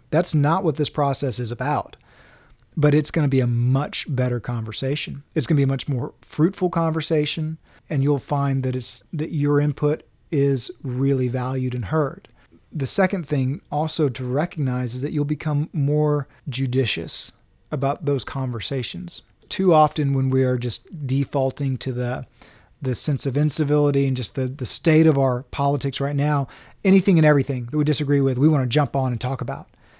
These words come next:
Well, maybe not anything and everything is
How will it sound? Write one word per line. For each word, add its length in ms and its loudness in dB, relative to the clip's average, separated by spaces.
Well, 360 -2
maybe 240 0
not 140 0
anything 320 -2
and 80 -2
everything 580 -6
is 200 -6